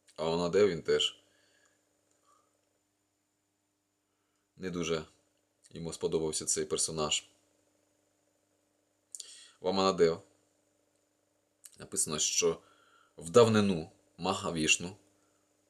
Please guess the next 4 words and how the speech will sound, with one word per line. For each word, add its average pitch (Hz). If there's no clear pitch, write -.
прийняв 90
форму 90
першого 82
Індри. 82